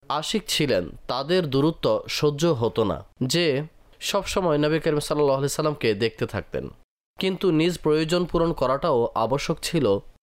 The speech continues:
এবং আখিরাতের বিষয়েও তাদের অন্তরে একটি ভয় কাজ করত যে কাল কিয়ামতের দিন কি হবে।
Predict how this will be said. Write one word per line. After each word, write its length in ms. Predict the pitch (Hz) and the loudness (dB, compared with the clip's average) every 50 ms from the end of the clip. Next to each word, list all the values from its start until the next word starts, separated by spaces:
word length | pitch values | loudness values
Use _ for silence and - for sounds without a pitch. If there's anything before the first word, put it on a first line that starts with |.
| _ | _
এবং 260 | 156 160 170 185 190 185 - | -2 0 0 0 -2 -2 -2
আখিরাতের 540 | 143 156 160 - 196 196 196 190 - 190 165 | -4 -4 -2 -2 -2 -2 0 0 -2 0 0
বিষয়েও 520 | 143 143 - - 190 185 147 123 131 123 | 0 0 2 2 2 4 4 2 2 0
তাদের 360 | - - 139 131 135 160 165 | -2 -4 -6 -4 -2 -2 0
অন্তরে 540 | - 120 139 147 147 - 175 160 131 120 113 | 0 0 0 0 0 0 0 0 2 2 0
একটি 200 | 123 - - 135 | 0 0 -2 -4
ভয় 300 | 113 - 113 123 135 151 | -2 -2 0 0 0 0
কাজ 220 | - 170 165 - | 0 -2 -4 -2
করত 300 | - 143 139 - - 156 | -2 -2 -2 0 0 -2
যে 240 | 143 123 107 101 104 - - | 0 0 0 0 -2 -4 -4
কাল 200 | - 131 135 151 147 - | -4 -4 -2 -4 -4 -4
কিয়ামতের 460 | - 127 123 139 156 143 - 156 139 | -2 -2 -2 -2 -2 -2 -2 -2 0
দিন 200 | 123 117 110 110 | 0 0 -2 -2
কি 240 | - - - 135 123 | -4 -6 -4 -4 -2
হবে। 360 | 113 104 78 - 76 71 | -2 -2 -2 -2 -4 -6